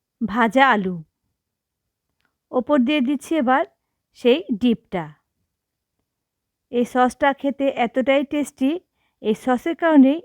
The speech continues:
এই ডিশটা খেতে এত বেশি ভালো লাগে। দিয়ে দিচ্ছি একদম মিহি করে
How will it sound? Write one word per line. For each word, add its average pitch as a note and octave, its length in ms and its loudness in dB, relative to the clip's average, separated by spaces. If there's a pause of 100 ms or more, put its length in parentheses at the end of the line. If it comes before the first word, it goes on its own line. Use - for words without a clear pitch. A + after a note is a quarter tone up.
এই A3+ 180 -2
ডিশটা A3+ 380 -6
খেতে C4 300 -6 (260)
এত A#3 240 -2
বেশি A3+ 340 -2 (120)
ভালো G#3 260 -2
লাগে। D#3+ 320 -8 (2250)
দিয়ে B3 220 -2
দিচ্ছি D4 360 -4 (260)
একদম A#3+ 420 2
মিহি B3+ 220 6
করে C#4+ 240 -2